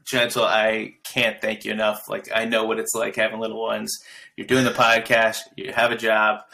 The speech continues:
you're in it, um, and you're just giving a hundred ten percent to whatever you're doing. So I totally appreciate you being here and being part of this. Um, like,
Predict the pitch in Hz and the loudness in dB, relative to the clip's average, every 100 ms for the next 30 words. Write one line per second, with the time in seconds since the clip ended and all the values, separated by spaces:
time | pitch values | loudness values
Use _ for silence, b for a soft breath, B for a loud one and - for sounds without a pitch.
0 | B B B B B B _ - 123 - | B B B B B B _ 0 0 0
1 | 117 120 110 B B B B _ - 110 | 0 0 -2 B B B B _ 0 4
2 | 107 104 107 107 117 107 104 110 - - | 4 2 -2 -6 -4 -4 -2 -4 -4 -6
3 | - 120 113 110 107 117 110 123 113 110 | -2 0 2 0 -2 -4 0 -2 -2 -6
4 | - 110 107 110 113 107 - 104 104 104 | 0 0 0 -2 0 -2 -4 -6 -6 -6
5 | 98 104 101 98 107 104 107 104 _ _ | -8 -6 -6 -4 -4 -2 -4 -8 _ _
6 | 123 123 - _ - - 135 113 110 101 | -20 -20 -20 _ -10 0 0 2 2 0
7 | - - 113 104 107 95 110 107 101 98 | -4 -8 -6 -6 -6 -6 -4 -2 -2 -4
8 | _ _ _ _ 110 104 104 104 101 104 | _ _ _ _ -4 -4 -2 0 2 2
9 | - 107 107 104 113 104 101 101 98 - | -2 -6 -8 -2 -2 -2 -4 -6 -4 -8
10 | 110 104 98 95 95 _ _ _ _ _ | -8 -8 -6 -8 -10 _ _ _ _ _
11 | _ _ _ _ _ 107 101 - | _ _ _ _ _ 2 2 0